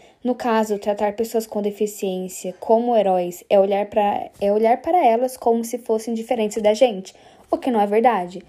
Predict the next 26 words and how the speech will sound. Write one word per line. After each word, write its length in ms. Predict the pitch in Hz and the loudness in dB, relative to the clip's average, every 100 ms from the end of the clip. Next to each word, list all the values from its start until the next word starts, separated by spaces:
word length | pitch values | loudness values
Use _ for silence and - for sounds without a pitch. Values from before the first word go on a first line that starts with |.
| - _ _ | -20 _ _
Como 320 | - 226 233 | 2 4 2
se, 180 | 226 240 | -6 -8
tipo, 320 | - 233 247 | -8 -4 0
essas 220 | 233 233 | 0 -2
pessoas 360 | 226 233 247 233 | -2 -2 -2 -2
também 260 | 233 220 | 2 2
não 100 | 226 | 2
tivessem 440 | 226 247 240 233 240 | -2 -2 -2 -2 -8
chance 440 | - 233 226 233 | -4 -2 -2 -4
de 140 | 220 226 | -8 -6
ser 300 | - 214 208 | 0 -2 0
bem-sucedidas 720 | 220 220 - 233 214 214 208 | -2 -2 -8 -6 -6 -6 -4
na 140 | 220 | -2
vida, 320 | 220 190 175 | -2 -4 -4
o 40 | 180 | -8
que 140 | - | -10
é 20 | |
totalmente 580 | 185 185 - 190 185 - | -12 -12 -10 -10 -12 -12
mentira. 520 | 180 190 202 165 165 - _ _ - - - | -12 -10 -8 -8 -10 -16 _ _ -20 -20 -10
E 140 | - 247 | 0 4
a 100 | 262 | 6
última 600 | 254 247 240 254 254 254 | 4 0 -4 -2 -2 -2
é, 220 | 214 208 | -2 -2
"Você 240 | 208 226 269 | -2 -4 -2
é 40 | |
retardado?" 760 | 233 226 208 190 202 180 175 | 0 -2 -6 -2 0 0 -4